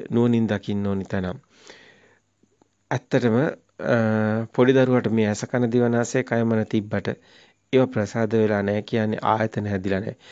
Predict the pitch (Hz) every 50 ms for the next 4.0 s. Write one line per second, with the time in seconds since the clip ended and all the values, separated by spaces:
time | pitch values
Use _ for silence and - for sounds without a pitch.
0 | - - - - - 170 185 180 - - - - 131 135 151 156 180 180 170 -
1 | 175 143 151 151 151 151 151 143 143 - 147 139 139 139 131 - _ _ - -
2 | _ _ _ _ - 101 101 104 104 101 104 110 110 113 113 110 110 110 104 101
3 | 107 110 113 120 123 120 104 101 95 101 104 107 120 120 127 127 135 135 135